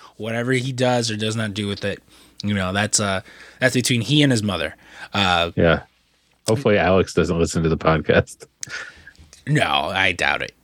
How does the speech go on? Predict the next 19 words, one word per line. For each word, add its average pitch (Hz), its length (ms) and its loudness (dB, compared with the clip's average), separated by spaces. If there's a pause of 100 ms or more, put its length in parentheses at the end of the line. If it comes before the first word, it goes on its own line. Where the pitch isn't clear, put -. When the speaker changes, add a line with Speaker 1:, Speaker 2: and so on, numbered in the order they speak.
(320)
Speaker 1:
I 131 60 -2
mean, 139 180 -4
listen, 123 300 0
Speaker 2:
Okay. 120 280 2
Speaker 1:
if, 190 240 2 (240)
<coughs> - 380 -4
if 135 160 0
he 135 60 -4
does, 147 480 2 (220)
Speaker 2:
<laughs> 107 220 2
Speaker 1:
he's 127 220 -2
getting, 113 420 -2
y-, 113 200 -8
Alex, 110 320 2
you're 107 80 -2
getting 95 200 0
a 95 60 -2
katana. 87 480 -2 (480)
I, 190 60 4